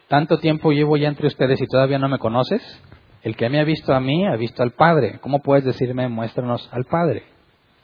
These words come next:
Así que podemos concluir sin equivocarnos que Adán y Eva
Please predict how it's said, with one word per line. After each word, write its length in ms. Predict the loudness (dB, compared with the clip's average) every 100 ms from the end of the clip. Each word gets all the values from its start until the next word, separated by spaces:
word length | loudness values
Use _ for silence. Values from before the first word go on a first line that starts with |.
| -20 _
Así 220 | -6 -4
que 340 | 2 2 2 0 _
podemos 360 | 0 0 0 -4
concluir 460 | -4 2 2 2
sin 160 | -2 -6
equivocarnos 800 | -4 -4 0 2 2 0 -4 -10 _ _ _ _ _ _ _
que 100 | 0
Adán 240 | 2 2 2
y 100 | 2
Eva 460 | 4 4 4 0